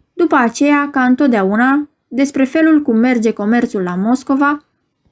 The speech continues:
iar la urmă intrară într-o discuție despre târgul de la Nișni Novgorod. În legătură cu aceasta, funcționarul porni să istorisească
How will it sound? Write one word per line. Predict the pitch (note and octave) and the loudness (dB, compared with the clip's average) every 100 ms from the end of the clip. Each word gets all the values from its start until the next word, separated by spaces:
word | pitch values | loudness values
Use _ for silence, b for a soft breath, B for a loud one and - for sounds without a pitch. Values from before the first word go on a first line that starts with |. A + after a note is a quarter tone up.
| _ - | _ -2
iar | D4+ | 2
la | D4+ D4+ | 2 4
urmă | D#4 F4 F4 F4 | 2 2 0 0
intrară | C4 A#3+ C4+ C4 | 0 2 2 0
într-o | A3+ G#3+ G#3 | 0 -2 -2
discuție | F#3+ G3 - B3 C4+ C#4 D4 | -4 -4 -6 -2 0 0 -2
despre | A#3+ A#3+ - A#3 | -4 -4 0 -2
târgul | A#3+ D4 C4+ C#4 | 0 2 4 4
de | A#3 | 2
la | G#3+ G#3 | 0 0
Nișni | A#3 B3 G#3+ | 2 2 0
Novgorod. | F#3+ G#3+ C4 C4+ C#4 C#4 - _ _ _ _ _ _ _ - | -2 -2 0 0 0 -2 -6 _ _ _ _ _ _ _ -10
În | E4+ | -2
legătură | F4 E4+ F#4+ F#4+ | 0 0 0 0
cu | F#4 | 0
aceasta, | B3 G#3+ G#3+ G#3 - A#3+ B3+ | -2 -2 -6 -6 -6 -4 -4
funcționarul | - B3+ B3 A#3+ B3 C4+ C#4+ C#4+ | 0 0 2 0 2 2 0 0
porni | A#3+ A3 A#3+ | 0 0 2
să | B3 | 2
istorisească | G#3 G#3 G3 G3+ F#3+ A#3 A#3+ B3+ B3 | 0 -2 -4 -6 -4 -4 -4 -4 -4